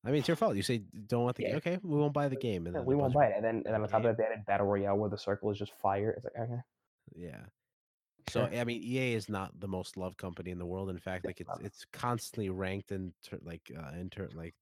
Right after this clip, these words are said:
Speaker 1: um, on those worst company ever lists
Speaker 2: They
Speaker 1: or
Speaker 2: gotta,
Speaker 1: worst company of the
Speaker 2: they
Speaker 1: year.
Speaker 2: gotta they gotta get their stuff together, dude.
Speaker 1: They do, they should. Uh, but may-, maybe things like, you know, Star Wars Fallen, uh, Jedi Fallen Order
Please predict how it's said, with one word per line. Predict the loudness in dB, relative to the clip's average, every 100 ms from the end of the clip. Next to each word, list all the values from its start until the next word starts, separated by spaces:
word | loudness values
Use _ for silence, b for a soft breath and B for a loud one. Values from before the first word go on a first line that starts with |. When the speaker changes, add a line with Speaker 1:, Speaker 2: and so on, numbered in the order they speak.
| -20
Speaker 1:
um, | -16 -16 -16 -18 -20 _
on | -10 -6
those | -4 -4 -6 -12 -6
worst | -4 -4 -4
company | -4 -2 -2 -2
ever | -4 -6 -6 -10 -8
lists | -6 -6 -6
Speaker 2:
They |
Speaker 1:
or | -4
Speaker 2:
gotta, |
Speaker 1:
worst | -4 -4 -8
company | -10 -10
of | -6
the | 0
Speaker 2:
they |
Speaker 1:
year. | 2 2
Speaker 2:
gotta | -2 -8 -12 _ _
they | -10
gotta | -8 -6
get | -6
their | -8
stuff | -6 -6 -4
together, | -4 -2 -2 -2
dude. | -2 -4 -4
Speaker 1:
They | -4
do, | -2 -2 -2
they | -6
should. | -4 -4 -6 -8 -16 -14 -6
Uh, | -4 -4 -6 -10 -16 -14 -4
but | -2 -2 -4 _ -12 -6
may-, | 0 0
maybe | 0 -2 -2 -4
things | -2 -2 -2
like, | -6 -4
you | -2
know, | -2
Star | -2 -2
Wars | 0 -4 -4
Fallen, | -4 -4 -6 -6
uh, | -8 -6
Jedi | -2 -2 -2
Fallen | -2 -2 0
Order | 0 0 0